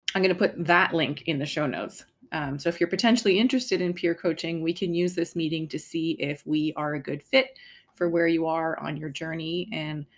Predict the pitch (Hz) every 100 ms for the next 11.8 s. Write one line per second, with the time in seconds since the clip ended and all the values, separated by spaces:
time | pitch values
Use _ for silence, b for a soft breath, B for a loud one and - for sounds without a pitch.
0 | b b 220 - 214 208 208 165 170 170
1 | 175 170 175 165 160 165 170 - _ 160
2 | 147 147 143 143 147 _ _ 160 160 160
3 | 175 185 180 165 175 - - _ - 170
4 | 165 170 - - 156 160 156 151 156 _
5 | _ _ _ - 156 160 175 160 - 151
6 | 147 151 - - 143 123 151 143 135 -
7 | - _ _ - 156 175 - 175 - 180
8 | 175 180 - 180 180 160 165 156 123 -
9 | - _ - 151 156 156 139 139 - 147
10 | 143 143 139 143 - 139 151 151 151 147
11 | - 147 - 156 147 - -